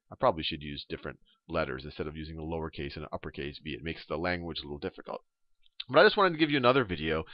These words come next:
to give you a visualization of projections onto subspaces other than lines, and to show you that our old definition with just a projection onto a line, which was a linear transformation, is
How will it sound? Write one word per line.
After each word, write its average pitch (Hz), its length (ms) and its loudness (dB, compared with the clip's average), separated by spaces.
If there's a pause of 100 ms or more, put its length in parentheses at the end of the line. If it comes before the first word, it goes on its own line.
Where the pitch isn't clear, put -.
(180)
to 117 80 -4
give 135 140 4
you 139 100 8
a 117 60 4
visualization 110 840 6
of 82 160 2 (260)
projections 123 680 4
onto 113 240 0
subspaces 104 680 0
other 98 180 0
than 92 140 -2
lines, 76 380 -4 (260)
and 226 100 0
to 233 80 0
show 185 220 10
you 185 160 8
that 160 140 8
our 147 240 10 (180)
old 208 300 8
definition 110 680 2 (220)
with 104 160 0 (180)
just 107 220 -2
a - 20 0
projection 110 540 0
onto 107 320 0
a - 20 4
line, 98 380 4
which 101 120 -8
was 92 120 -8
a - 20 -6
linear 90 320 -4
transformation, 82 720 -8
is 180 180 8